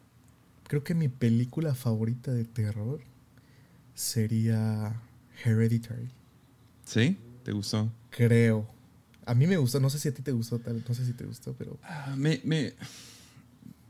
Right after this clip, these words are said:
Speaker 2: me frustra, am,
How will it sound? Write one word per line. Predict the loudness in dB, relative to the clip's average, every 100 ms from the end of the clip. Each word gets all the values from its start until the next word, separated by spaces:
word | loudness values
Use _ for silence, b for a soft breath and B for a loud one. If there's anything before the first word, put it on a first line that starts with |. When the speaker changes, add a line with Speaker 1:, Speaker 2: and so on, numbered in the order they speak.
| _
Speaker 2:
me | 2 4 2
frustra, | 0 0 2 0 0 2 2 2 -2 -8 -18 -20 -20 -20 -20 -20 _ _ _ _ _ -20 -20 _ -20 _ -20 _ -20 _ -12
am, | -2 2 2 2 2 0 0 -2